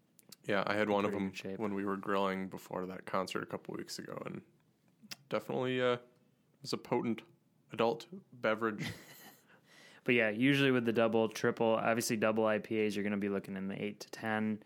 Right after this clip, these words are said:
Speaker 2: Triple, it's kinda anyone's guess. I don't know what, um, Hop Slam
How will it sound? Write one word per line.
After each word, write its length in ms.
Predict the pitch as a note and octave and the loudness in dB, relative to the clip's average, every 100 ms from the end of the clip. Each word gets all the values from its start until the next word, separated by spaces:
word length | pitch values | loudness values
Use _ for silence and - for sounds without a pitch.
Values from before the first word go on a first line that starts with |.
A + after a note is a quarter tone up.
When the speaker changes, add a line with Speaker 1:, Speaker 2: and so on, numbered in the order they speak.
| - - - | -16 -20 -4
Speaker 2:
Triple, 340 | - A2+ A#2 | 0 2 2
it's 100 | G#2 | 0
kinda 220 | - E3 C3+ | -2 -2 0
anyone's 400 | A2+ A2 G2+ F2+ | 2 2 0 0
guess. 220 | G#2+ F#2+ | -2 -2
I 80 | D3 | 2
don't 140 | E3 | 4
know 140 | F3 E3+ | 4 4
what, 380 | C3 A#2 G#2+ - | 4 4 2 0
um, 260 | G#2+ G2 | 0 0
Hop 240 | F#2 A2+ G#2+ | -2 -4 -4
Slam 480 | - G#2 G2 F2+ | -4 -4 -4 -6